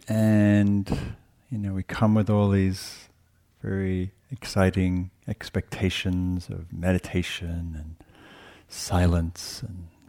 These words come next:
maybe a little bliss and joy and expanding our hearts and consciousness to the world. And,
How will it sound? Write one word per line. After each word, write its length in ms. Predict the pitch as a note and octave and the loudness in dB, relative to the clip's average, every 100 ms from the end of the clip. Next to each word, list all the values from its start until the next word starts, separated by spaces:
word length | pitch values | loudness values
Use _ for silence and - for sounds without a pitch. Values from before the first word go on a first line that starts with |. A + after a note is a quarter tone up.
| F#2 | -10
maybe 220 | F2 F2 | -6 -2
a 40 | |
little 220 | E2+ E2+ | 0 0
bliss 720 | D#2+ - F2 E2 - - - - | 0 0 2 2 0 -10 -14 -14
and 200 | G2+ F2+ _ _ _ | -16 -18 _ _ _
joy 680 | - G2+ F2+ E2+ E2 E2 D#2+ | -12 -4 0 2 2 0 -2
and 220 | D2+ D2 D#2+ - _ - - - - _ _ - | -6 -10 -14 -20 _ -20 -20 -20 -20 _ _ -12
expanding 680 | - - F2 F2 F2 E2+ E2+ | -10 -4 -2 0 0 0 0
our 300 | E2 D#2+ E2 | -2 -4 -6
hearts 560 | - G2 E2+ E2 - | -2 2 2 0 -6
and 160 | F2+ E2+ | -14 -12
consciousness 800 | - G2 - E2+ - F#2 D#2+ - | -4 -4 -4 -8 -10 -10 -10 -12
to 160 | - F2 | -10 -6
the 160 | E2+ | -4
world. 680 | E2 E2+ E2 E2 D#2+ D#2+ - | -2 0 0 0 -2 -4 -8
And, 120 | B2 | -14